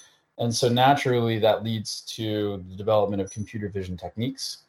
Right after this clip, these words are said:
but in a very directed and purposeful way, where we can start to use methodologies that combine the development of ground truth labeled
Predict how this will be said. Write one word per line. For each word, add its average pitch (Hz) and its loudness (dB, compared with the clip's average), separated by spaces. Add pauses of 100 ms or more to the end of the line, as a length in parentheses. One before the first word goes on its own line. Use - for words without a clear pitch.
(880)
but 123 2
in 123 0
a 120 0
very 113 4
directed 117 -2
and 95 -6
purposeful - -6
way, 107 -4 (600)
where 117 6
we 117 4
can 117 0
start 143 4
to 123 -2
use 117 -2 (100)
methodologies 110 2 (280)
that 113 2
combine 147 2 (800)
the 151 2
development 127 4
of 104 -2
ground 107 0
truth 104 -10
labeled 101 -4